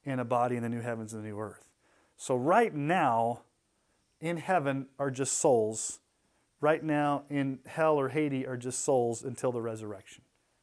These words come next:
And then the bodies of those that are lost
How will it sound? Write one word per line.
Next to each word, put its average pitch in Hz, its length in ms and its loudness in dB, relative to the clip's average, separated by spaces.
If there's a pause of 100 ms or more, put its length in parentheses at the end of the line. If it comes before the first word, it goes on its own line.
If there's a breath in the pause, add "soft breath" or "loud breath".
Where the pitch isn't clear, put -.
(500)
And 120 160 -6
then 151 420 2 (140)
the 139 100 0
bodies 147 560 4 (100)
of 131 200 -2
those 139 420 0
that 135 220 -4
are 127 160 -4
lost 127 680 0